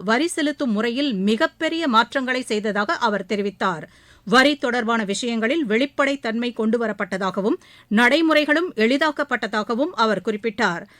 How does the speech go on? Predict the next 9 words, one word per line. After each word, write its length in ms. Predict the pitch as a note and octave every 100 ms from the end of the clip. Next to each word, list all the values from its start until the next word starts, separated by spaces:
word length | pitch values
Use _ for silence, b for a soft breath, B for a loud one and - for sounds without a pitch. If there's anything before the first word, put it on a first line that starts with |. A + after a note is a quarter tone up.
| b b G#3+
பட்ஜெட்டில் 440 | C4+ D4 A4 G#4+
அறிவிக்கப்பட்டுள்ள 680 | D#4 D4+ D#4+ D4 C#4 C#4+ B3+
திட்டங்கள் 520 | A#3 B3 C4+ B3+ D4 D4
நாட்டை 520 | G#3 A#3 C4+ D4 D#4
வளர்ச்சிப் 480 | A3 G#3+ D4 - D#4+
பாதைக்கு 400 | C#4+ C#4 C#4+ C4+
அழைத்துச் 360 | G#3 B3 C4
செல்லும் 320 | - A#3 F#3+ F#3
என்றும் 420 | A3 C#4 F3